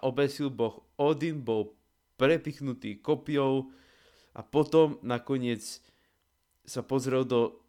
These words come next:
studne poznania a tak ľuďom priniesol magické písmo runy. To je písmo, ktoré sa trošku podobá latinke,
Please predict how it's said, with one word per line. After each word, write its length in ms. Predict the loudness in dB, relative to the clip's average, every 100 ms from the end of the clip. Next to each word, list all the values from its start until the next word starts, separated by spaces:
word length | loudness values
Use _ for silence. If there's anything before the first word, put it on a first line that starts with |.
| _
studne 400 | -18 -10 -6 -6
poznania 880 | -2 0 0 0 -4 -2 0 0 -4 _ _
a 60 | -20 -8 0
tak 400 | 0 0 -18 -20 _ _ _ _ _ _
ľuďom 340 | -6 0 -2 -2
priniesol 560 | -6 -2 -4 -4 -4
magické 800 | -2 -2 -2 -8 -10 -6 -4 -4
písmo 720 | -6 -12 -10 -8 -6 -6 -8 _ -4
runy. 480 | 0 2 0 -4 _ _ -20 -20 -20 -20 -20 -20 -20 -20 _ _ _ _
To 80 | 6
je 160 | 8 6
písmo, 400 | 4 -6 -2 -4
ktoré 320 | 0 0 0
sa 160 | -2 -4
trošku 320 | -6 -6 -4
podobá 480 | 0 2 4 6 6
latinke, 560 | 4 2 -4 2 2